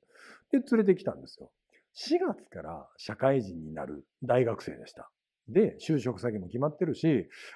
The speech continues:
えー、いよいよ四月からは社会人として大活躍のステージが用意されてるんだけれども、なんだか気乗りがしないし、どうしよっかなみたいで、すごくこう、もやもやしてるんだと。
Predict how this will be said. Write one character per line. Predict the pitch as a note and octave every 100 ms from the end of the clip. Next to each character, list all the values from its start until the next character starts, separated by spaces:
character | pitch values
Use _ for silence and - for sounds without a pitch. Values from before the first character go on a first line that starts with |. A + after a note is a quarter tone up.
| -
え | B2+ A#2+ A#2
ー、 |
い | D#3+
よ | A#3
い |
よ | F3 G#2 -
四 | -
月 | F#2+ -
か | G#2
ら | F2
は |
社 | F#2 F#2
会 | C3 C3
人 | A#2+ A2
と | -
し | G2
て | G#2
大 | G2+ C3 C#3+
活 | D3+ -
躍 | B2+ A2
の | F#2+
ス | F#2+
テ | - E3
ー |
ジ | C#3
が | C3+
用 | C#3+ F3+ F3+
意 |
さ | F3 F3
れ | F#3+
て | - F#3+
る | G3
ん | G#3+ G3+
だ | F#3+
け | - F#3+
れ | G3
ど | F3+ G#3+
も、 | A3+
な | F#3+ F3
ん | F#3+ F#3 F3
だ | D3+
か | C#3+
気 | - C#3
乗 | B2+
り | A#2 A2
が | G#2
し | -
な | G2+ D#2
い |
し、 | D#2 - A2+ F#2 - - - - - - _ _ _ _
ど | D#3+ A#2
う | A2
し | A2+ -
よ | C#3+
っ | C3+
か | C#3
な | A#2
み | B2+
た | G2+
い | F2+
で、 | G#2+ F#2+ - B3+ A3
す | D3
ご | A3+
く | G3+
こ | D#3 C3+
う、 |
も | B2+ G3+
や | F#3
も | C3
や | B2+
し | -
て | -
る | F2
ん | D#2+
だ | C2+
と。 | - - - F#2+